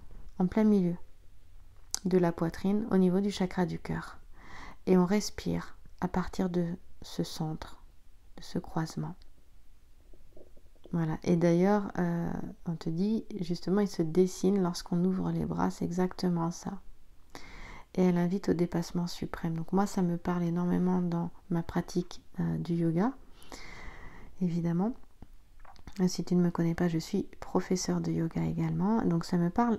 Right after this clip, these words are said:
énormément. Donc c'est vraiment l'unité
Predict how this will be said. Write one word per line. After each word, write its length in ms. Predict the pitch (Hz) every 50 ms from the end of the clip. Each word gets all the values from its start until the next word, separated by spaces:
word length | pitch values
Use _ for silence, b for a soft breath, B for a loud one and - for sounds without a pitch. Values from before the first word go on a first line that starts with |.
| - -
énormément. 560 | - 196 185 180 180 180 180 175 175 165 165 - - - - - - - - - - - - - - - - - - - - - - - - - - - - - - - - - - - - - - - - - - - - - - - - - - - - - - - - - - - - - - - - -
Donc 100 | 185 180
c'est 140 | - - 190
vraiment 320 | 180 185 185 185 196 220
l'unité 480 | 226 214 202 196 190 190 185 185 202 208